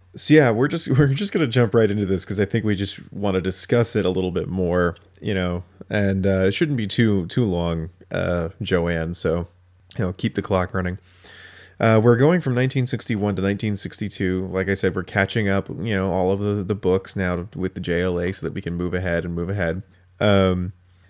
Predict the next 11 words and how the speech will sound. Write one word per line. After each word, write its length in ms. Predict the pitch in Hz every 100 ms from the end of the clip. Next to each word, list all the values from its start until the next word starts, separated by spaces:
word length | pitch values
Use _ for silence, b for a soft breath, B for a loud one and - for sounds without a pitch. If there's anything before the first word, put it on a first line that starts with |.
| b -
but 80 | 101
Challengers 480 | - 127 151 147 135
of 100 | 120
the 100 | 117
Unknown, 480 | 120 101 95 95 95
number 180 | 95
eighteen, 520 | 95 113 - 113 101 98
February, 500 | 107 104 104 104 98
March 340 | 92 90 87
nineteen 340 | 95 98 104 101
sixty-one. 760 | - - 101 87 87 87 90